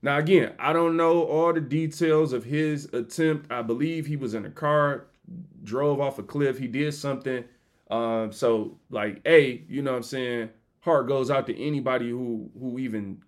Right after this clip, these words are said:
close to thinking like that. You have life. You have something valuable to live for. Don't do it.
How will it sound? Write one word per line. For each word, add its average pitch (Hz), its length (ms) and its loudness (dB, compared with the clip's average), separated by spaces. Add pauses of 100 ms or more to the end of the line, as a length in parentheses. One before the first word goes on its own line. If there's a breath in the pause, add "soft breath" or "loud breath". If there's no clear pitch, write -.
close 196 360 6
to 151 80 0
thinking 117 320 -6
like 107 200 -4
that. 98 220 -4
You 139 160 -2
have 135 360 -2
life. 127 320 0 (400)
You 117 160 -2
have 127 260 -2
something 120 340 -4
valuable 113 440 0
to 107 140 -8
live 117 320 0
for. 117 220 0
Don't 107 340 -4
do 110 200 2
it. - 100 -14